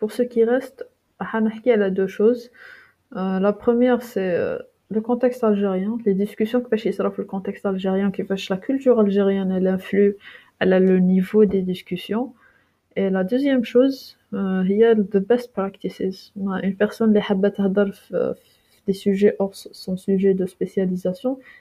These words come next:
comment elle devrait s'y prendre باش, euh, maximiser à la fois sa, sa, sa position sociale,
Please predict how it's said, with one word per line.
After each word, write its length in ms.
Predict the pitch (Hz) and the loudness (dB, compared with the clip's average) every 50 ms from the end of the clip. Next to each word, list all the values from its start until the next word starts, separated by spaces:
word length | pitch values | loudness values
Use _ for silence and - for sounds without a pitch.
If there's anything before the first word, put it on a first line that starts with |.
| _ _ _ | _ _ _
comment 240 | - 226 233 247 254 | -2 0 2 2 4
elle 120 | 240 220 202 | 4 6 6
devrait 260 | 208 202 214 220 226 | 6 6 6 4 4
s'y 200 | 220 220 - 190 | 2 0 -6 -6
prendre 400 | 190 _ - 202 226 247 247 233 - 202 | -6 _ -6 -4 -2 -2 -2 -4 -6 -10
باش, 480 | 190 190 196 214 208 - - - _ _ _ _ _ _ _ - | -6 -4 -4 -4 -4 -8 -16 -18 _ _ _ _ _ _ _ -8
euh, 140 | 185 180 185 - - | -8 -6 -6 -6 -4
maximiser 640 | 240 254 247 247 - - 247 240 240 233 220 226 220 - | -4 -4 -4 -4 -2 0 2 4 4 4 6 4 4 4
à 100 | 202 208 208 | 6 6 6
la 120 | 208 208 | 6 4
fois 420 | 208 - - 214 214 208 196 202 - _ _ _ _ _ - _ _ _ _ _ - - _ _ _ _ _ _ _ _ _ _ _ _ _ _ _ _ | 4 2 2 4 4 4 2 -2 -8 _ _ _ _ _ -20 _ _ _ _ _ -20 -20 _ _ _ _ _ _ _ _ _ _ _ _ _ _ _ _
sa, 340 | - - - - - - - | -20 -14 -8 -6 -4 -4 -4
sa, 160 | 185 - - 190 - - - - - - - - 190 _ - - - | -6 -8 -14 -14 -14 -16 -20 -20 -20 -20 -20 -20 -20 _ -20 -18 -8
sa 120 | - 190 185 | -6 -6 -4
position 800 | 185 196 185 190 185 190 190 190 - 208 202 202 202 196 202 196 | 0 0 0 2 2 0 -4 -4 -2 -2 0 0 0 -2 -2 -4
sociale, 540 | 196 - - - - - 190 190 190 185 | -2 -4 -4 -4 -2 -2 0 0 0 -2